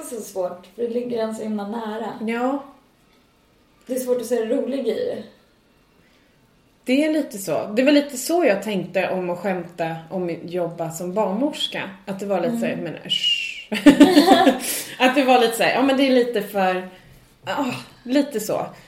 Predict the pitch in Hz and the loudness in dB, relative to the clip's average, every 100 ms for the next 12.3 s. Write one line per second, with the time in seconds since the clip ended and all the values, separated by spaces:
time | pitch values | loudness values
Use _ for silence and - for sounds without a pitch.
0 | - - - 208 208 226 240 320 311 247 | -20 -20 -2 2 4 4 4 6 6 4
1 | 247 - 285 202 185 - 277 254 - 233 | 2 -2 -4 -4 -6 -2 -2 -2 -2 -2
2 | 226 220 - 247 226 - 233 247 294 302 | -2 -4 -4 -4 -4 -4 -2 2 2 2
3 | 294 294 - 294 294 277 254 208 196 190 | -2 -6 -4 -2 0 0 -2 -2 -2 -2
4 | 185 196 185 175 - 180 170 170 165 170 | -2 -2 -4 -4 -4 -4 -4 -4 -2 -2
5 | 170 185 - - 156 160 - - - 180 | -2 -4 -6 -4 -4 -4 -14 -12 -6 0
6 | 170 170 170 - - - 202 196 185 185 | 2 2 -2 -6 -20 -10 -4 -2 -2 -2
7 | 180 - 190 180 - 165 170 175 175 175 | -4 -2 -2 -4 -4 -4 -4 -8 -8 -6
8 | 180 170 170 170 175 175 175 - 180 160 | -4 -2 -2 -2 -4 -6 -6 -8 -6 -6
9 | 190 - - - 262 330 339 - 320 254 | -6 -12 -14 -4 2 4 2 0 -2 0
10 | 247 294 359 247 202 185 - 208 202 175 | 0 4 4 4 2 -4 -8 -6 -4 -4
11 | - - 147 - - - 285 453 508 - | -6 -6 -4 -4 -10 -6 -2 0 0 -6
12 | - - - | -12 -10 -10